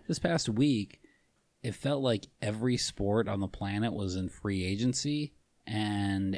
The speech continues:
e-, there was just this do-si-do and shuffle of people going to different teams, and it was hard to keep up with. And I'm not gonna try to keep everybody, like, up to date with where every single person went. There's a few key transactions. Let's start with baseball.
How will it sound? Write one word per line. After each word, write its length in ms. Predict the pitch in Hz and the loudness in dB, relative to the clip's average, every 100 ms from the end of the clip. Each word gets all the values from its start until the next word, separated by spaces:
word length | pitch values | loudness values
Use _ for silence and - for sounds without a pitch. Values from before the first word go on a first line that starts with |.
| - | -2
e-, 260 | 113 127 120 | 0 0 0
there 240 | 117 117 | 2 2
was 240 | 113 104 - | 4 2 2
just 260 | - 117 | 0 2
this 200 | 127 101 | 2 2
do-si-do 1080 | 104 104 113 120 - 107 107 107 110 104 101 | 2 4 6 4 2 2 2 2 2 2 2
and 720 | 101 98 98 95 95 95 98 | 0 0 0 0 0 0 -2
shuffle 600 | - - 117 113 113 104 101 | 0 2 2 2 2 2 2
of 320 | 101 95 110 - - | 0 -2 -8 -14 -4
people 400 | 117 110 110 101 | -2 0 0 2
going 320 | 101 104 101 | 2 2 0
to 80 | 95 | 0
different 400 | 101 - 104 - | -2 -2 -4 -2
teams, 480 | 104 104 107 101 | -2 0 0 -2
and 180 | 95 98 | -2 -2
it 160 | 101 92 | 0 -2
was 160 | 92 | -4
hard 240 | - 110 101 | -4 -2 -2
to 40 | |
keep 260 | 95 110 101 | -2 -2 0
up 180 | 104 - | -2 0
with. 160 | 113 95 | 0 0
And 120 | 95 | -2
I'm 100 | 98 | -2
not 180 | 104 101 | -2 -2
gonna 120 | 107 | -4
try 440 | - - 110 107 110 | -4 -2 0 2 2
to 140 | 107 | 0
keep 320 | - 120 117 | 0 -2 0
everybody, 720 | 107 107 113 113 110 104 104 - - - - - _ - | 0 0 2 2 2 2 0 -4 -20 -20 -20 -20 _ -4
like, 120 | - | 2
up 160 | 120 | 2
to 100 | - | 2
date 240 | 98 107 107 | 2 2 2
with 200 | 101 95 | 2 2
where 340 | 92 104 107 | 2 4 4
every 320 | - 104 110 | 2 2 2
single 320 | 101 - 104 95 | 2 2 2 2
person 420 | 104 95 - 95 | 0 -2 0 4
went. 260 | 127 196 - - - _ - | 6 6 2 -18 -20 _ 2
There's 160 | 104 | 2
a 40 | 98 | 2
few 340 | - 139 151 | 2 6 6
key 280 | - - 139 | 6 4 4
transactions. 840 | - 139 131 113 110 107 - 107 101 | 6 6 6 6 4 4 0 2 2
Let's 160 | 95 | 0
start 220 | - 104 101 | 0 -2 -2
with 140 | 90 | 0
baseball. 640 | 104 98 - 95 92 90 | 0 0 0 -2 -2 -6